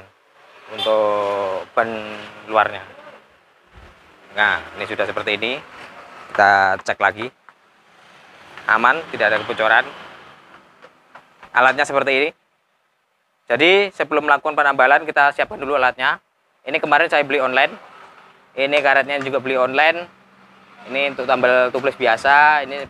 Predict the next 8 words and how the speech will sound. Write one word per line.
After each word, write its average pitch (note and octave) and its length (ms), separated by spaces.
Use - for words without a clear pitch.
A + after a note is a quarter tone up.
bawaannya. A2+ 460
Nah, F#2+ 120
peralatannya A#2+ 540
ini. C3 120
Kita B2+ 240
siapkan C3 240
gunting B2+ 240
sama A#2+ 640